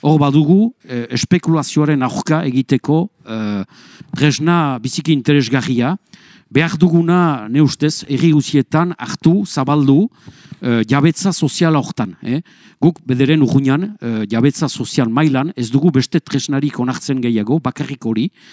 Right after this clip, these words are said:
Eh, gero, kasu, eh, nik errango nuke ere, eh, tresna interesgarria da, baina, eh, ostian, eh, Michelek aipatzen zuen bezala, eh, erosten dutenek, eh, luja, ez, ez dira lujaren jabe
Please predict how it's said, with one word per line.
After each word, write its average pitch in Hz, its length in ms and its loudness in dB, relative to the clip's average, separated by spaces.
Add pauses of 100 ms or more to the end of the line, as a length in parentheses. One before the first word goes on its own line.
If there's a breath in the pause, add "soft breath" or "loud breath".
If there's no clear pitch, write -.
(320 loud breath)
Eh, 107 640 0 (160)
gero, 190 300 4 (100)
kasu, 127 320 -2 (220)
eh, 113 160 -6
nik 135 200 -2
errango 143 260 0
nuke 131 280 0
ere, 165 280 2 (640 soft breath)
eh, 117 440 2
tresna 147 300 2
interesgarria 156 720 2
da, 190 200 0 (420)
baina, 123 280 -2
eh, 113 260 0
ostian, 123 520 -2
eh, 101 220 -8
Michelek 131 440 0
aipatzen 127 420 -2
zuen 127 220 -2
bezala, 127 480 -2 (640 soft breath)
eh, 107 800 0
erosten 135 480 2
dutenek, 139 540 0 (180)
eh, 104 380 -10
luja, 120 640 2
ez, - 160 -12 (120)
ez 113 140 -10
dira 131 240 0
lujaren 113 400 0
jabe 113 300 2